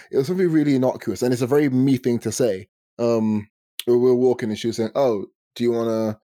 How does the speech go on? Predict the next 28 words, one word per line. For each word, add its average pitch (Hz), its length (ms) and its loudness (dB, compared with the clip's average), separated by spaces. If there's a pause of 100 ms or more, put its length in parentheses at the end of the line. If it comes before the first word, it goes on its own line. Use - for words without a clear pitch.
um, 104 600 0 (360)
like, 110 180 -4 (120)
come 117 180 0
back - 180 -4
to - 80 -8
mine?" 110 360 -2 (340)
Nothing 156 320 0
sexual, - 420 -10 (320)
but 123 240 0 (340)
I 131 120 2
was, 123 240 2
like, 120 240 0
ridiculously 117 480 -4
tired, 104 360 -2
so 104 140 -2
I 101 40 0
just 98 140 -6
went, 98 220 -4 (340)
"Honestly, 127 460 0 (120)
I - 40 -14
can't - 320 -6
be 101 80 -4
asked. - 420 -14 (300)
I'm 107 180 -2
dying. 101 500 -4
I'm 95 180 -6
real 92 180 -2
tired." 95 400 -10